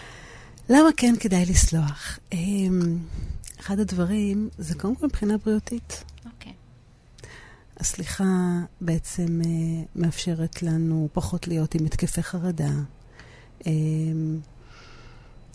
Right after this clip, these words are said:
Speaker 1: יש מחקרים שלמים כמה הסליחה היא עוזרת מבחינה בריאותית, ואנחנו יכולים לישון יותר טוב בלילה.
Speaker 2: מהמם.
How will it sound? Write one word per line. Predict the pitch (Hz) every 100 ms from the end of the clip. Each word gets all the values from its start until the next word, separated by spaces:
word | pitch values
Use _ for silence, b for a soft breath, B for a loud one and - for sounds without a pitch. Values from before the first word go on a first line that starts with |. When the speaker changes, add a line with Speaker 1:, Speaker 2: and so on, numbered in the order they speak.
| - -
Speaker 1:
יש | 180 -
מחקרים | 202 - 175 165 196 185
שלמים | - 160 160 185 196 180 165 143 -
כמה | 180 185
הסליחה | 180 - - - 185 185 175 175
היא | 170
עוזרת | 165 151 180 180 175 -
מבחינה | 165 - 175 170
בריאותית, | 170 180 170 - 196 180 165 - - 156
ואנחנו | 156 151 165 165 160 165 - 175 170 165 160 160 B B B B
יכולים | 208 196 196
לישון | 202 - 165
יותר | 165 165
טוב | 156 165 151
בלילה. | 165 156 151 156 151
Speaker 2:
מהמם. | 151 240